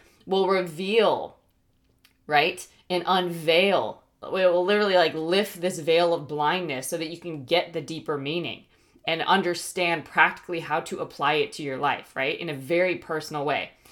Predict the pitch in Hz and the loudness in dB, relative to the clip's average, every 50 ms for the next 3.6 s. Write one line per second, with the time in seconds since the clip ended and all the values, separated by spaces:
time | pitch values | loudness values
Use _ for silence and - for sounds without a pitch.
0 | - - - - - _ _ _ _ _ _ - - - 202 208 240 285 320 269 | -20 -20 -20 -20 -20 _ _ _ _ _ _ -18 -4 2 8 8 8 8 8 4
1 | 233 202 226 254 226 156 123 127 156 220 269 - - _ _ _ _ _ _ _ | 2 4 4 6 6 4 2 0 -4 -6 -8 -10 -14 _ _ _ _ _ _ _
2 | - 156 196 190 202 202 214 202 196 185 175 175 185 185 185 180 156 - 151 131 | -2 4 6 8 8 8 6 4 2 2 2 2 4 4 2 2 0 -4 -6 -4
3 | 117 175 175 190 202 202 185 165 123 113 95 - | 0 2 4 4 4 2 2 0 -4 -6 -12 -14